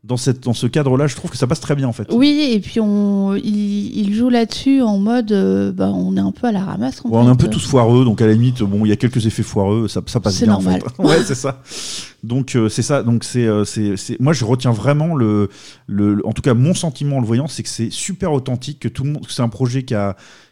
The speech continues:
Speaker 1: qui a bien éclaté les gens qui ont participé.
Speaker 2: Oui.
Speaker 1: Et que, euh, et que voilà, j'ai, moi, j'ai, j'ai, je le reverrai avec beaucoup de plaisir.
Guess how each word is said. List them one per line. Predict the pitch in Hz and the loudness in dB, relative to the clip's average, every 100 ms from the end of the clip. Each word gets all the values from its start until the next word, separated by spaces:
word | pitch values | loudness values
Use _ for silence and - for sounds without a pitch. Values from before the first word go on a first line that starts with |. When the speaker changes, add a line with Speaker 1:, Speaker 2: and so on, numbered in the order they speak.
| - | -6
Speaker 1:
qui | 110 | -4
a | |
bien | 107 185 | 0 2
éclaté | 190 170 143 156 | 0 -2 -2 0
les | 127 | 0
gens | 127 | 0
qui | 123 | -2
ont | 120 | -2
participé. | 104 - - 104 120 185 - _ - 226 | -4 -6 -8 -2 -2 -4 -16 _ -8 -4
Speaker 2:
Oui. | 220 - | -4 -6
Speaker 1:
Et | 120 107 | -6 -4
que, | 135 | 0
euh, | 147 151 110 101 95 95 95 - | 2 4 4 4 2 2 0 0
et | 98 | -4
que | - | -2
voilà, | 175 117 190 | 0 0 0
j'ai, | - 107 | 0 -2
moi, | 110 165 | 0 0
j'ai, | 120 101 95 | 2 0 0
j'ai, | 98 98 95 | -2 -4 -4
je | - | -2
le | 98 | -2
reverrai | 104 131 127 | 0 2 0
avec | 123 | 0
beaucoup | 107 - | -4 -6
de | - | -6
plaisir. | 90 | -6